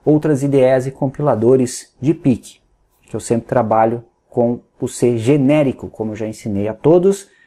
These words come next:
em nossos cursos exclusivos. Mapeamento de hardware, então, define os bits do dac,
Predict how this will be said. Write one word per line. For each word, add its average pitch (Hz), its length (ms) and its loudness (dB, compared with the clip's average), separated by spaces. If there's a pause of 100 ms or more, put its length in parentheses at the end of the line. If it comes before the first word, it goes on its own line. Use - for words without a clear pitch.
(340)
em 131 120 -2
nossos 123 420 -4
cursos 107 400 -4
exclusivos. 107 1080 0 (1800)
Mapeamento 160 520 0
de 147 100 -2
hardware, 135 440 0
então, 123 220 -4
define 123 440 -4
os 104 120 -6
bits 107 380 -6
do 139 100 -2
dac, 135 540 0